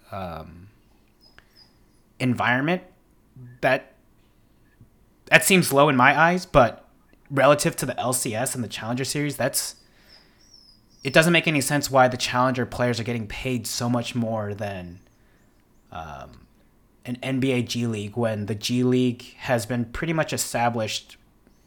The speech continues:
in the N B A scene for a decent amount of time. And I was, another one I was looking at was, like, uh, minor league baseball.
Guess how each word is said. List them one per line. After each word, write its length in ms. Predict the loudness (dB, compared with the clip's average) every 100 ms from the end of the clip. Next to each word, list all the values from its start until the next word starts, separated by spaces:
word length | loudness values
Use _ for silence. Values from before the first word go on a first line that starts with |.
| _
in 260 | -4 -2 -2
the 120 | -2
N 100 | -6
B 140 | -8 -8
A 220 | -8 -8
scene 420 | -8 -8 -10 -12
for 380 | -14 -12 -12 -12
a 100 | -12
decent 420 | -12 -10 -8 -10
amount 180 | -12 -12
of 60 | -12
time. 440 | -12 -10 -10 -12 -18 -20 -20 -20 -20 _ -12
And 180 | -8
I 120 | -6 -6
was, 320 | -6 -8 -12
another 340 | -4 0 2 2
one 140 | 0
I 40 | 0
was 120 | -2
looking 220 | -4 -6
at 120 | -6
was, 160 | -6 -6
like, 240 | -8 -8
uh, 240 | -10 -12 -14 -20 -20 _ _ _ -16 -2
minor 340 | 0 2 2
league 220 | 0 -2
baseball. 640 | -4 -6 -2 0 -2 -4